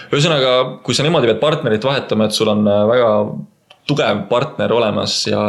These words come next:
nüüd ühel hetkel oled kuskil teise koha peal, siis noh, see tekitab juba natukene kahtluse, et si-, sinu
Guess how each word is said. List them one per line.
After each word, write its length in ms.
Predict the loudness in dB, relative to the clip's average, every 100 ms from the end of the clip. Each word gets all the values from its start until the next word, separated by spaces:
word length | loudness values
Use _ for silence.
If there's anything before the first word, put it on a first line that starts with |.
| 0
nüüd 120 | 2
ühel 140 | 4 2
hetkel 220 | 0 0
oled 140 | 2 0
kuskil 540 | -2 -6 -2 -2 -2 -2
teise 200 | -2 0
koha 200 | 0 0 0
peal, 120 | -2
siis 140 | -4 -4
noh, 80 | -4
see 120 | -2 -4
tekitab 340 | -4 -4 -4
juba 140 | -2 -2
natukene 300 | -2 -4 -4
kahtluse, 360 | -4 -4 -6 -4
et 80 |
si-, 120 | -4 -2
sinu 180 | 0